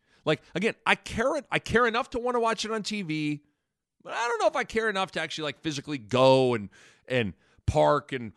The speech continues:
walk in and sit down in Memorial Stadium and watch the game. But what's also a weird dynamic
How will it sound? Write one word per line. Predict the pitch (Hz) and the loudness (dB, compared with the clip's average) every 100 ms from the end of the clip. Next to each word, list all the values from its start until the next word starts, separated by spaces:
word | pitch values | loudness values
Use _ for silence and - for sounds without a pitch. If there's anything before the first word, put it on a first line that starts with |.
| _ | _
walk | 110 139 151 | 0 0 2
in | 147 139 135 | 0 2 0
and | 117 | -2
sit | - 147 | -4 -2
down | 143 135 135 131 - | 0 2 2 0 0
in | 143 | 0
Memorial | 143 135 127 | 2 0 0
Stadium | 139 120 | -2 -4
and | |
watch | 107 101 - | -4 -6 -10
the | |
game. | 87 - _ _ _ _ _ _ _ _ _ _ _ _ _ _ _ _ _ _ _ _ _ _ _ - | -14 -20 _ _ _ _ _ _ _ _ _ _ _ _ _ _ _ _ _ _ _ _ _ _ _ 0
But | 190 | 4
what's | 196 - | 4 6
also | 294 302 311 | 4 6 8
a | |
weird | 196 131 143 175 208 143 | 6 6 0 0 -2 0
dynamic | 170 160 127 110 110 127 160 - | 2 2 0 -4 -4 -4 -6 -8